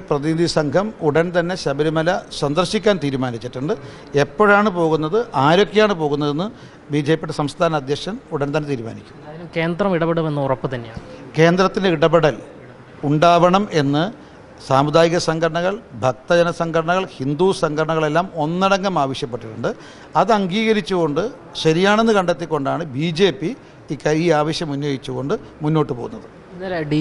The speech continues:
Speaker 2: ജി പി പറഞ്ഞത് ഈ, ആ, കേന്ദ്ര സേനയുടെ നിയോഗവുമായി ബന്ധപ്പെട്ട് ബീഹാർ ഇലക്ഷൻ അത്തരത്തിലൊരു, ആ, പിന്നെ പ്രവണത, അത്തരത്തിലൊരു വാക്കാണ് പ്രയോഗിച്ചത്. അതിനെ എങ്ങനെയാണ് നോക്കുന്നത്?
Speaker 1: കേന്ദ്ര സേനയും ബീഹാർ ഇലക്ഷനും തമ്മിൽ എന്ത് ബന്ധം? ബീഹാറിൽ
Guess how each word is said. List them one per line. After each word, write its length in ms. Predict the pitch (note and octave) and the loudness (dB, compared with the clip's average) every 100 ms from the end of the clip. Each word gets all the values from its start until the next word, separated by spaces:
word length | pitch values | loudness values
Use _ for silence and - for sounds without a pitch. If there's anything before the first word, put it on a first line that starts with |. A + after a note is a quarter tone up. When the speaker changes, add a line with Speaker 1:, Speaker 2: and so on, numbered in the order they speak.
| C#3+ | 0
Speaker 2:
ജി 100 | E3+ | 0
പി 80 | F3+ D3+ | 0 0
പറഞ്ഞത് 340 | C#3 C3+ C3 C#3+ | 0 -2 -4 -4
ഈ, 20 | C#3 C#3 - D3 | -6 -8 -8 -4
ആ, 20 | C#3 D3 | -2 0
കേന്ദ്ര 280 | D3+ F3 F3+ | 0 0 0
സേനയുടെ 380 | D#3+ C#3 C#3 C#3 C3+ | 0 0 0 -2 -2
നിയോഗവുമായി 580 | C3+ C3+ C#3 C#3+ C3+ C3 | -2 -2 0 0 0 -2
ബന്ധപ്പെട്ട് 380 | B2+ B2 - - G3 G3+ F#3 - C#3+ | -2 -4 -4 -6 -8 -10 -16 -4 2
ബീഹാർ 360 | D3+ D#3+ D3+ C#3 | 2 4 2 2
ഇലക്ഷൻ 360 | C3+ C3 - C#3+ D3 - - - | -4 -6 -4 -6 -6 -12 -12 -4
അത്തരത്തിലൊരു, 560 | - E3 D#3+ D3 C#3+ C#3 B2+ | 0 2 2 0 0 0 -2
ആ, 40 | C3+ C3 | -4 -4
പിന്നെ 200 | C3 C3 | -6 -4
പ്രവണത, 320 | C3 C3 C3 C3+ B2 | -4 -2 -2 -2 -2
അത്തരത്തിലൊരു 480 | C3+ F3 E3+ E3 D3 C#3 | 0 0 2 2 2 2
വാക്കാണ് 420 | D3 - D3+ C3 | 2 0 0 0
പ്രയോഗിച്ചത്. 500 | C3+ C3 B2+ B2 C3+ C3+ | -2 -2 -2 -4 -2 0
അതിനെ 220 | C3+ E3+ D#3 | 0 -2 -2
എങ്ങനെയാണ് 320 | C3+ B2+ A#2+ A#2+ | -4 -4 -4 -6
നോക്കുന്നത്? 300 | A#2 - - - - - - D3 | -8 -12 -18 -18 -20 -20 -2 4
Speaker 1:
കേന്ദ്ര 380 | E3+ F#3 F#3+ A3 - | 4 4 6 4 6
സേനയും 500 | E3+ E3 E3 E3+ E3+ E3+ D#3 | 6 6 6 4 0 -2 -4
ബീഹാർ 400 | C3+ D3+ F3 F3 E3+ | 0 2 4 6 6
ഇലക്ഷനും 400 | D3 C#3 D#3+ D3+ C#3+ | 4 0 0 0 0
തമ്മിൽ 200 | D3 C3+ | -2 -4
എന്ത് 120 | B2 C#3+ A#2 | -4 -4 -4
ബന്ധം? 340 | G#2 G#2 A#2 - - - - - - - - - G2+ | -6 -6 -6 -8 -16 -16 -18 -18 -18 -18 -18 -14 -6
ബീഹാറിൽ 540 | A2+ D3 F3 F3+ F#3 | 0 4 6 6 4